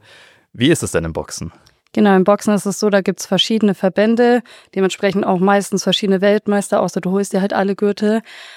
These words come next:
Speaker 2: Ähm, ja, ähm, es hat seine Vor- und Nachteile, würde ich mal sagen, aber am Ende,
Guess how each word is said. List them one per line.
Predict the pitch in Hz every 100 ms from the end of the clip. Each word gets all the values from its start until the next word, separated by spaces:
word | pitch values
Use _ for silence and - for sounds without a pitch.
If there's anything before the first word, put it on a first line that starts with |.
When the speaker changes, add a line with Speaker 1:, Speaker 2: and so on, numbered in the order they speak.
| - _
Speaker 2:
Ähm, | - 185 185 185 180 185 - _ _ _ _
ja, | 240 233 190 - - -
ähm, | 208 190 190 196 190 208
es | - -
hat | 214 -
seine | 196 190
Vor- | - 220
und | 196
Nachteile, | 202 202 240 226 226 220
würde | 220
ich | 214
mal | 214 208
sagen, | 202 202 208 190 202 202 202 -
aber | 185 185 180 190 185 185 185 -
am | 196
Ende, | - 202 202 196 196